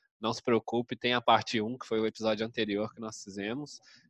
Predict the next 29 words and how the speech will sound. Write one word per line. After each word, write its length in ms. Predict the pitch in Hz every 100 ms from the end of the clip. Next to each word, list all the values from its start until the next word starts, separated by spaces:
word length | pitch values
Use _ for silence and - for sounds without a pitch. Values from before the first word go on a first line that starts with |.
| -
É, 200 | 101 98
o 80 | 98
Paulo 280 | - 101 104
respondeu 540 | 107 - 104 95 104
questões 460 | - 101 - 110 104
desse 320 | 110 - 117
nível 400 | 104 123 117 98
e 60 |
até 220 | 98 117 110
mais 280 | 107 110
aprofundadas. 920 | 110 113 110 110 101 98 123 147 - - - - - _ _
Então, 540 | 107 110 - 110 117 120
se 80 |
você 240 | - 110 127
não 140 | 123
ouviu 260 | 123 110 123
a 60 |
parte 320 | 117 110 - 113
um, 240 | 123 131
é 40 |
só 160 | 113 123
voltar 520 | 120 123 - 110 120
na, 200 | 117 101
na 140 | 101 104
playlist 500 | 117 107 110 110 110
aqui 200 | - 101
do 100 | 98
nosso 240 | 98 -
podcast 640 | 98 98 - 104 110 -